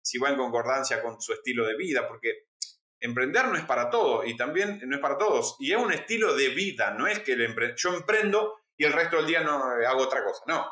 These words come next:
yo emprendo todo el di-, todo el santo día, como decimos en Argentina, todo el tiempo soy emprendedor, no es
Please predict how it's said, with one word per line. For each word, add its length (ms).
yo 140
emprendo 480
todo 420
el 260
di-, 280
todo 120
el 60
santo 340
día, 220
como 140
decimos 280
en 80
Argentina, 460
todo 120
el 80
tiempo 240
soy 140
emprendedor, 680
no 160
es 120